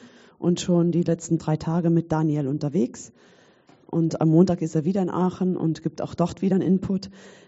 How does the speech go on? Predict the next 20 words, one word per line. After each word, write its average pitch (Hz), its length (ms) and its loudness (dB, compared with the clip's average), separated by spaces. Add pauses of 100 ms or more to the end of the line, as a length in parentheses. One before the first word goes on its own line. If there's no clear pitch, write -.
(200)
Sein 175 360 4
siebenseitiger 185 920 2
Text, - 640 0
der 202 120 10
ja 175 180 6
sehr 196 200 2
kompakt - 720 -2
ist, - 380 0
und 190 100 4
vielen 208 280 2
Dank 175 200 4
an 180 140 6
den 180 160 6
Übersetzungsdienst, - 1400 2 (560)
das 196 280 0
war 202 220 6
eine 190 220 6
Mammutarbeit. 403 1160 10 (4000)
<laughs> - 40 -18
Parabéns. 190 760 6